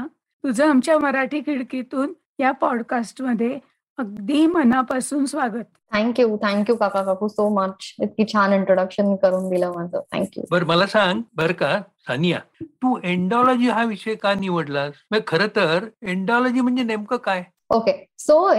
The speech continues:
Speaker 2: इंडॉलॉजी, इंडोलॉजी म्हणजे study of ancient Indian history,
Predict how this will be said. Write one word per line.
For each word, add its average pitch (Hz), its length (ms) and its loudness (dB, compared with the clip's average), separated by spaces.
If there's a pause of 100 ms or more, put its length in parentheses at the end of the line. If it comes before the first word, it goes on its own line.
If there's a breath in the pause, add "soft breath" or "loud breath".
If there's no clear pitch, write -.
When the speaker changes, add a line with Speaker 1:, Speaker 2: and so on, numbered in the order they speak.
(100)
Speaker 2:
इंडॉलॉजी, 262 720 4 (100)
इंडोलॉजी 240 1120 2 (400)
म्हणजे 220 640 2 (180)
study 262 300 2
of 294 400 -2
ancient 277 460 0
Indian 233 300 0
history, 220 460 -4